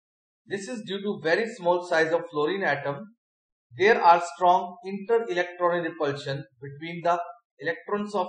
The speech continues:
fluorine atom. Hence, the incoming electron does not feel much attraction from the nucleus,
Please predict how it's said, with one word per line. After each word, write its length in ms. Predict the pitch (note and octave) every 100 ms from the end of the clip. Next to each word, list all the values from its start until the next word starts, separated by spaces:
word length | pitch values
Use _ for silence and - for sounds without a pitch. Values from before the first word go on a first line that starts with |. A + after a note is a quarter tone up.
| -
fluorine 420 | F3 E3+ E3+ D#3 D3+
atom. 360 | C3+ C#3 C3+ - _ _ _
Hence, 260 | D3+ G3+ G#3 -
the 80 | D#3+ D#3+
incoming 520 | E3+ F#3 F#3+ G3 F#3+
electron 560 | E3 - C#3+ C#3 D#3+ - _ _ _ C3+
does 260 | E3+ F3
not 280 | G3+ G#3 G#3+
feel 160 | F3+ F3+
much 260 | D#3 E3+ G3+
attraction 640 | F#3 - D3 C3+ - D3 D#3+ _ _ _ _ _
from 200 | D3+ D3+
the 100 | D3+
nucleus, 560 | D3+ F3 F3 D#3 D3+